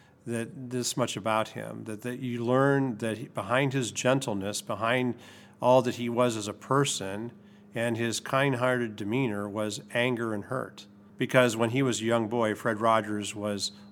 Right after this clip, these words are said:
bullied for being a person that was overweight. Can you imagine Mister Rogers being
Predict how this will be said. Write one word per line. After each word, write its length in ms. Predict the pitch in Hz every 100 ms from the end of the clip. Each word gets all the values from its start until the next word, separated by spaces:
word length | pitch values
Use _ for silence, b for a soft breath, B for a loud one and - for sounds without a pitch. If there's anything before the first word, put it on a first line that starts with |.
| -
bullied 460 | 101 120 101 98 -
for 180 | -
being 360 | 98 107 101 101
a 40 |
person 380 | 98 113 104 117
that 100 | 107
was 160 | 107 104
overweight. 500 | 101 101 113 110 - -
Can 60 | 131
you 80 | 143
imagine 280 | 143 135
Mister 220 | 135 131 120
Rogers 300 | 123 120 110
being 420 | 120 113 110